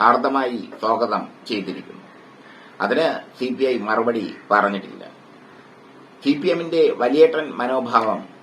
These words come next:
സി പി ഐ കുറെ കാലമായി സഹിക്കുന്നു. മാത്രമല്ല, പി വി അൻവർ എം എൽ എ ഉയർത്തിയ ആരോപണങ്ങൾ സി പി ഐയും ഏറ്റെടുത്തു. പാർട്ടി മുഖപത്രമായ ജനയുഗത്തിൽ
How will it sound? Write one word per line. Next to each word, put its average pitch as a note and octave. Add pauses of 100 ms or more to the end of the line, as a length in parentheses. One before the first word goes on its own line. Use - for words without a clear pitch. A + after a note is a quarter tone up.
(120)
സി A#2
പി A#2
ഐ A#2+
കുറെ A2+
കാലമായി G#2 (240)
സഹിക്കുന്നു. G#2 (760)
മാത്രമല്ല, C#3+ (300)
പി C3+
വി D#3+
അൻവർ D#3
എം C#3+
എൽ D3+
എ D3
ഉയർത്തിയ C#3
ആരോപണങ്ങൾ B2 (300)
സി B2
പി C#3
ഐയും B2
ഏറ്റെടുത്തു. G2 (1000)
പാർട്ടി B2
മുഖപത്രമായ D3 (160)
ജനയുഗത്തിൽ C3+